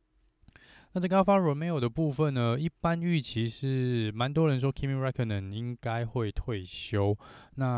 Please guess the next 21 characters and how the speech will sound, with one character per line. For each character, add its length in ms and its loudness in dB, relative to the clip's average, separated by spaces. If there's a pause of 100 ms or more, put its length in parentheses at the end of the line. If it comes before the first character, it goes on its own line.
(260)
呃， 800 -2
Antonio 400 2
Giovinazzi 800 -2
是 140 -6
因 80 -4
为 120 0
他 140 0
是 100 -2
属 200 -4
于 80 -2
法 160 -4
拉 100 -2
利 140 -2
体 180 -6
系 260 -6
的 380 -2
年 140 -4
轻 120 -2
赛 140 0
车 180 -2
手， 320 -6